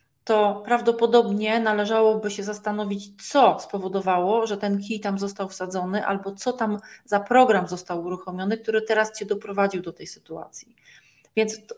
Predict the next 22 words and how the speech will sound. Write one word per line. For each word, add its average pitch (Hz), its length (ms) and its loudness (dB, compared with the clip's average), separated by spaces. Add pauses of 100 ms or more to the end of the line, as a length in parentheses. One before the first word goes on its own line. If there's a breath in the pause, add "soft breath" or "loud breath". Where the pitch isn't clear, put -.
to 247 100 -2
tak, 233 320 2
może 233 260 6
to 226 100 4
jest 202 140 2
ani-, 196 300 4
enigmatyczne, 202 680 0
co 202 100 -8
powiedziałam, 185 580 -2
natomiast 214 360 -4
to - 40 -8
jest 208 100 -4
książka 254 420 0
o 214 60 -2
tym, 226 180 -2
która, 208 440 -2
która 202 480 -2 (120)
o 226 100 -2
tym, 269 280 0 (240 loud breath)
co 233 140 -8
nam 220 180 0
pokazuje, 214 680 0